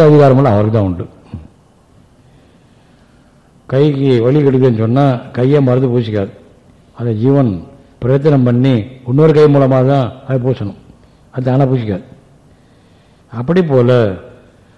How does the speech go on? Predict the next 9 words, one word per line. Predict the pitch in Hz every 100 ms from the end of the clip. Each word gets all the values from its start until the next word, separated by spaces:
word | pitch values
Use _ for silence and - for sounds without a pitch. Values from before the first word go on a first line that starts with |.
| _
ஏ-, | 131 143 151 - 147
அந்த | 151 147 123
ஜீவன் | 151 170 160
எப்படி | 151 147 147 120 104 - - - 139
சங்கல்பம் | 135 156 143 139
செய்து | 139 135 127 113
மாற்றிக்கொள்ள | 123 135 139 135 117
முடியுமோ, | 110 117 127 131 - - - _ _ _ _ _ -
அந்த | 135